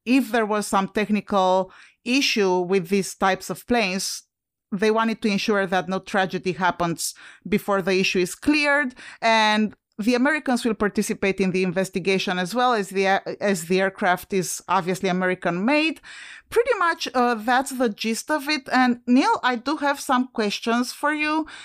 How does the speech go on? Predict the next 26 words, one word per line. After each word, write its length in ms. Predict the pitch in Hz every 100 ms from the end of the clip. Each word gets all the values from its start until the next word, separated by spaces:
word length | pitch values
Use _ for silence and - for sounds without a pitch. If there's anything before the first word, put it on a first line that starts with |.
| -
First 480 | - - 285 320 -
of 220 | 240 202
all, 340 | 190 160 160 - _ _
uh, 240 | - 202 185
what 600 | - 196 196 247 302 302 -
could 280 | 254 247
have 380 | - 240 208 208 - -
happened? 480 | 262 311 196 175 170
What 300 | 185 254 -
can 200 | 285 269
cause 320 | 254 240 240
a 60 |
plane 460 | 214 - 226 202 180 -
to 100 | 180
go 280 | 208 202
down 400 | 190 190 185 185
like 240 | 180 180 160
that? 500 | 170 156 196 156 _ -
And 180 | 185 170
second 460 | - 302 320 254
question, 540 | - 175 - 202 185 180 - -
why 360 | - 170 196 294
are 180 | 285 254
the 140 | 202
black 360 | 170 185 190 156
boxes 540 | 175 175 185 180 -